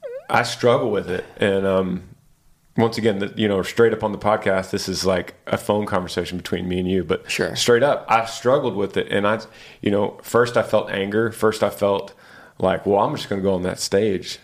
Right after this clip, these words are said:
Speaker 1: I'm just gonna tell everyone in the crowd exactly what happened, that they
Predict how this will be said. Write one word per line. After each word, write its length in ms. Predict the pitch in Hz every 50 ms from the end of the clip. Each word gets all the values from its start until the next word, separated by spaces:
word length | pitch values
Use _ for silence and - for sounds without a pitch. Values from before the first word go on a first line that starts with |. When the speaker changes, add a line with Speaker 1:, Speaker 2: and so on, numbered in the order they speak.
| _ _ _ - - _
Speaker 1:
I'm 140 | 107 104 104
just 100 | 104 -
gonna 140 | - 85 82
tell 240 | - - 95 92 92
everyone 300 | 92 85 87 90 90 87
in 60 | 87
the 60 | 87 87
crowd 440 | - - 98 98 95 90 - - -
exactly 440 | - 87 90 101 98 95 - 98 92
what 160 | 90 92 82
happened, 320 | 90 104 104 - 92 90
that 120 | 87 85 -
they 260 | 95 90 90 - -